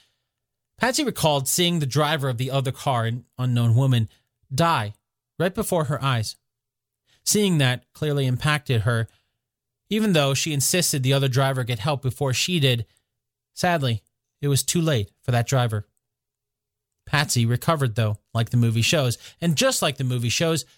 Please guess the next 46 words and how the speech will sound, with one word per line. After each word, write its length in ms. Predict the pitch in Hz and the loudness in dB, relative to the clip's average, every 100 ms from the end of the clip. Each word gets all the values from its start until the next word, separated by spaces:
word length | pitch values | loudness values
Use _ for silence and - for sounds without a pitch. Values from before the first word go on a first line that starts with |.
| _ | _
she 180 | - 175 | -4 0
did 180 | 165 190 | 2 2
have 180 | 175 170 | 0 -2
scars 320 | - 147 139 | -2 -2 0
on 60 | 139 | -2
her 80 | |
forehead 400 | 123 156 143 135 | -4 -2 0 0
that 120 | 123 - | -2 -4
she 100 | 147 | 0
tried 180 | 156 | 0
to 80 | 135 | 0
cover 300 | - 151 143 | 0 0 0
up 120 | 131 | -2
with 140 | 113 135 | -4 -4
makeup 480 | 139 135 123 107 117 | -2 -2 -2 -4 -2
or 80 | |
wigs 340 | 113 139 120 - | -2 0 -2 -4
for 80 | 117 | -4
the 100 | 113 | -2
rest 220 | 117 - | -2 -2
of 60 | |
her 80 | 110 | -4
career. 460 | - 127 135 123 104 _ _ _ _ _ _ _ _ _ _ _ _ _ _ _ _ _ | -2 0 2 2 -2 _ _ _ _ _ _ _ _ _ _ _ _ _ _ _ _ _
Speaking 400 | - 196 185 156 | -4 -4 0 2
of 100 | 117 | 4
which, 340 | 117 135 - - | 2 0 -6 -6
that 200 | 135 127 | -6 -6
car 260 | - 165 165 | 0 0 0
crash 420 | - 131 120 131 | 0 -2 0 -2
and 100 | 131 | -2
recovery 520 | 117 - 170 156 143 | -4 0 0 0 -2
time 320 | 123 127 123 127 | -2 -2 0 0
meant 240 | 131 120 _ - | 0 -2 _ -6
she 160 | 165 | -4
couldn't 320 | - 180 165 | 0 0 0
tour 320 | 135 180 147 120 | 0 0 0 0
after 260 | 123 135 | -4 -2
the 120 | 131 | -2
release 380 | 123 160 160 - | 0 0 0 0
of 140 | 127 - | -2 0
her 180 | 135 - | -4 0
I 180 | 131 127 | 0 0
Fall 260 | - 123 | 0 -4
to 100 | 123 | -2
Pieces 400 | 117 175 147 120 107 | -4 -2 0 0 0
album. 380 | 147 147 117 | 0 2 0